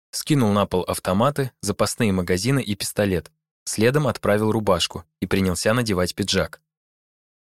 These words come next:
«Наверное, да, вживается. И какой из меня был писатель? Успешный?» В связи с нехваткой воздуха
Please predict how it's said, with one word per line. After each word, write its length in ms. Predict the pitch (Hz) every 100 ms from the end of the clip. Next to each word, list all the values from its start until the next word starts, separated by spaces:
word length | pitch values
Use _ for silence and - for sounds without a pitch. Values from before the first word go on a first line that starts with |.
| _ -
«Наверное, 580 | 104 107 139 180 170
да, 300 | 127 98 127
вживается. 800 | 143 107 92 95 117 113 - 90 - _ _
И 100 | 117
какой 280 | 131 - 175
из 80 | 117
меня 240 | 113 110
был 160 | 98 95
писатель? 540 | 110 - 113 - 78 _ _
Успешный?» 600 | 113 - 160 160 104 78 _ _ _ _ _ _ _ _ _ -
В 40 |
связи 400 | - 156 165 147
с 100 | -
нехваткой 520 | 123 - 135 - 127
воздуха 580 | 113 98 85 101 - 139